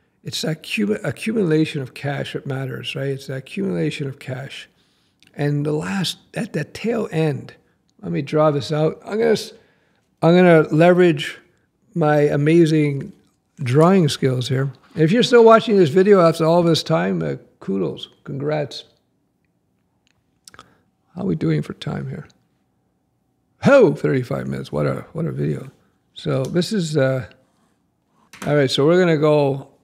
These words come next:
high-end drawing skill here. There we go. Bottom is time. This is cash.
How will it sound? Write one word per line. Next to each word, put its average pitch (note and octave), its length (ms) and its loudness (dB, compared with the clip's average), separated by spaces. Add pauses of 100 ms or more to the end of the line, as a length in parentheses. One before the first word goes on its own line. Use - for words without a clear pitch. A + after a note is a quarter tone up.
(260)
high-end D#3+ 760 2 (840)
drawing C#3 480 -2
skill B2+ 300 -12
here. C3 260 -12 (960)
There D#3+ 120 -6
we D3 80 -6
go. - 140 -12 (1040)
Bottom F3 560 2
is - 140 -6
time. G#3+ 540 0 (2250)
This D3+ 200 0
is C#3+ 40 -6
cash. - 560 -6